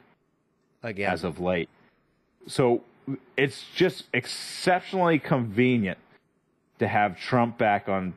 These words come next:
Speaker 2: top of headlines again. And
Speaker 1: Trying
Speaker 2: kinda
Speaker 1: to,
Speaker 2: like the
Speaker 1: trying to
Speaker 2: Russia
Speaker 1: drown out the noise.
Speaker 2: Like the Russiagate thing.
Speaker 1: Mm.
Speaker 2: Like, he had nothing to do with fucking Russia the entire time. Like,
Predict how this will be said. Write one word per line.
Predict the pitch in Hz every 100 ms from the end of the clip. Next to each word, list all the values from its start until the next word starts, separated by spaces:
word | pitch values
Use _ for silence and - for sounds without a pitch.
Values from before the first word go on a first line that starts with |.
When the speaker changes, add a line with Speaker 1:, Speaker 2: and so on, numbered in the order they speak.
| -
Speaker 2:
top | 107 107
of | 95
headlines | - 92 82 73 76 -
again. | 69 69 - _ _ _ _ _ _ _ _ _ _ _ _ _
And | 117 123
Speaker 1:
Trying | 139
Speaker 2:
kinda | 156
Speaker 1:
to, | 160
Speaker 2:
like | 139
the |
Speaker 1:
trying | 139
to | 127
Speaker 2:
Russia | 143 101
Speaker 1:
drown | 113 107 110
out | 101
the | 98
noise. | 101 104 107 104 - - _ _ _
Speaker 2:
Like | 180 190
the | 202
Russiagate | 185 220 160 110 95 85
thing. | - 85 73 _ _ _ _ _ _ 120
Speaker 1:
Mm. | 110 95 - _ -
Speaker 2:
Like, | 165 160
he | 233
had | 254 240
nothing | 190 208 240 226
to | 202
do | - 220
with | 208 127
fucking | - 165 175 175
Russia | 180 185 113 90
the | 95
entire | 98 101 127 127 123
time. | - 135 110 -
Like, | 113 117